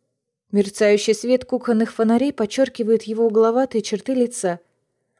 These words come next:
а его изумрудно-зелёные глаза, прежде полные такой ненависти, сияют умом и добротой. У меня в груди неожиданно теплеет.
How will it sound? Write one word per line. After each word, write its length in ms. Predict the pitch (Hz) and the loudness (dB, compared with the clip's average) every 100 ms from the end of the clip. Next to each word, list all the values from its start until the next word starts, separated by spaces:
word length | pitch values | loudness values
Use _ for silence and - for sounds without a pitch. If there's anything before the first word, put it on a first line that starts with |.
| _ | _
а 100 | 254 | 2
его 200 | 262 262 | 4 2
изумрудно-зелёные 1160 | - 262 262 294 285 202 208 233 269 277 254 226 | 2 0 0 0 0 4 4 4 2 2 2 2
глаза, 440 | 240 254 285 302 - _ _ _ _ | 2 2 0 -2 -6 _ _ _ _
прежде 380 | - 294 240 190 | 0 2 2 0
полные 400 | 226 254 220 220 | 2 4 6 4
такой 260 | 233 240 262 | 2 0 0
ненависти, 680 | 262 254 190 165 - 170 160 _ _ _ | 2 2 0 -2 -6 -6 -6 _ _ _
сияют 440 | - 262 311 285 - | -8 0 2 0 0
умом 380 | 233 226 285 262 | 2 2 0 -2
и 140 | 247 | -2
добротой. 640 | 226 233 247 247 214 156 - _ _ _ _ _ _ _ - | 0 0 -4 -6 -10 -10 -14 _ _ _ _ _ _ _ 0
У 60 | |
меня 180 | 202 202 | 2 2
в 60 | 180 | 0
груди 280 | 190 196 220 | -2 0 0
неожиданно 480 | 214 202 220 208 | 0 -2 0 0
теплеет. 540 | 196 - 202 202 180 | 0 -2 0 0 -2